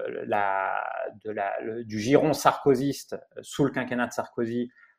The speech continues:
au giron de Manuel Valls pendant le quinquennat de François Hollande, euh, et qu'à la fin du quinquennat de François Hollande, il y a eu une guerre,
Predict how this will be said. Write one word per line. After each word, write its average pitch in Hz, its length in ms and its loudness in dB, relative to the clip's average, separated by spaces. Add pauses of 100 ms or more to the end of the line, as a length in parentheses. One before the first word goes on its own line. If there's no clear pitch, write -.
(120)
au 151 200 8
giron 139 680 2
de 113 120 0
Manuel 117 340 4
Valls 123 300 6 (240)
pendant 120 260 2
le 120 220 -4
quinquennat 110 420 -4
de 107 60 -14
François - 320 -4
Hollande, 139 440 2 (520)
euh, 104 300 6 (120)
et 123 140 0
qu'à 123 160 4
la 117 120 4
fin 180 460 0
du 120 100 -2
quinquennat 120 340 -4
de 113 60 -8
François 110 340 -2
Hollande, 147 340 2
il 113 60 -2
y - 20 2
a 107 40 4
eu 113 100 0
une 113 220 -2
guerre, 123 460 6